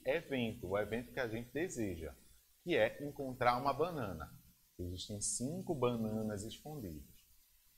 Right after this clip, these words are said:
E o número de baixo, o denominador,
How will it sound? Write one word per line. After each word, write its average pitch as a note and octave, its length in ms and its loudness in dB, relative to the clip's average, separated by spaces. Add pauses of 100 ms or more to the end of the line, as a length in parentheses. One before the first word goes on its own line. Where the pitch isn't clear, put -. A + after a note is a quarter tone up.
(340)
E A#3+ 400 0
o D#3 140 0
número A2 340 2
de G2+ 80 0
baixo, G#2 400 6
o A2+ 60 -4
denominador, G2 920 -2